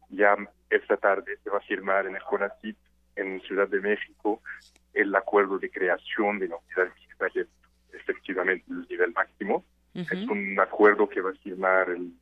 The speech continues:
Speaker 1: rector de la unam, el director general de conacyt, el director del Instituto de Matemáticas y representantes del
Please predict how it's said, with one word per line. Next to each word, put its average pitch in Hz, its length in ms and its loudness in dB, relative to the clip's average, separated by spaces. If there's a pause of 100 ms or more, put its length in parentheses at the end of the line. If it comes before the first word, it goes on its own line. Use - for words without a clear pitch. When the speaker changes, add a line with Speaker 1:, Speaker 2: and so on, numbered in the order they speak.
Speaker 1:
rector 104 380 2
de 107 80 -4
la 110 80 4
unam, 123 360 0 (500)
el 90 160 -10
director - 380 -2
general 95 340 -4
de - 80 -16
conacyt, 104 460 -6 (440)
el 82 200 -14
director - 380 -4
del 95 100 -2
Instituto 98 320 -4
de 98 60 0
Matemáticas 98 720 0 (200)
y 87 140 0
representantes 95 720 0
del 98 100 -2